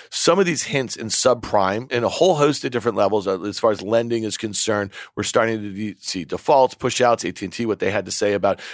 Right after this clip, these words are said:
bills. Okay, so all this is kinda happening in the backdrop of horrible housing data. So if housing has been a bedrock of the U S consumer, of their kind of balance sheet,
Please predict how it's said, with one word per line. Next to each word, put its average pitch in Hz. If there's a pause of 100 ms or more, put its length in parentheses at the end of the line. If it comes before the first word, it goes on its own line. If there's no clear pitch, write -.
(140)
bills. 143
Okay, 135
so 143 (300)
all 277
this 277
is 180
kinda 160
happening 139
in 131
the 123
backdrop 147
of 117
horrible 113
housing 90
data. 64
So 117
if 123
housing 196 (220)
has 131
been 139
a 120
bedrock 101
of 117 (240)
the 113
U 131
S 151
consumer, 131
of 117
their 110
kind 123
of 85
balance 120
sheet, -